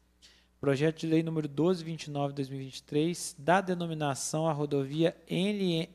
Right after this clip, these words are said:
L M G oitocentos e seis, no município de Ribeirão das Neves. Autor, deputado Alencar da Silveira Júnior.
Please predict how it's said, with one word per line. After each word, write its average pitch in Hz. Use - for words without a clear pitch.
L 175
M 156
G 139
oitocentos 175
e 180
seis, 170
no 151
município 170
de -
Ribeirão 160
das 175
Neves. 127
Autor, 151
deputado 151
Alencar 147
da 156
Silveira 147
Júnior. 113